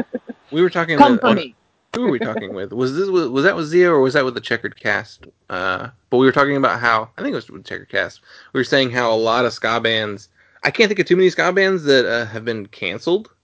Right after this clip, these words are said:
Speaker 1: you know, <laughs> like, or, like, their bands
Speaker 2: Hmm.
Speaker 1: were, like, legacy was destroyed because they, oh, they had a abuser in the band, you know, like,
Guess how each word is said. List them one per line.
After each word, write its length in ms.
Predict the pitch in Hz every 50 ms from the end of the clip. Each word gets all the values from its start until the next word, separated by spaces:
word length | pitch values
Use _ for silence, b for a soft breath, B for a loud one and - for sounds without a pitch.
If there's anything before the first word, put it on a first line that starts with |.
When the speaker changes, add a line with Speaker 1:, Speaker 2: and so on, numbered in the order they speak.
| _ -
Speaker 1:
you 100 | 156 175
know, 220 | 190 190 196 202
<laughs> 40 | 190
like, 340 | 170 147 131 143 - - -
or, 140 | - 120 123
like, 280 | 123 120 110 107 107 _ b b b b b b b
their 140 | 127 127 120
bands 480 | 110 - 117 117 120 127 127 127 240
Speaker 2:
Hmm. 60 | 226 -
Speaker 1:
were, 120 | 123 123
like, 240 | 123 120 113 113 113 - - _ _ - 95 -
legacy 480 | 113 117 120 127 135 - - 135 131
was 180 | 131 127 120 -
destroyed 420 | 120 113 - - 117 120 127 123
because 360 | 117 113 - - 120 110 110 -
they, 220 | 113 107 104 - - - -
oh, 320 | - 143 170 165 135 113
they 120 | 104 120 123
had 140 | 160 180 143
a 240 | 117 113 110 - - - -
abuser 480 | 156 180 247 285 285 254 160 127 110
in 80 | 107 110
the 60 | 107 87
band, 280 | 95 101 92 90 98
you 80 | 110 117
know, 160 | 113 110 107
like, 300 | 110 113 107 107 -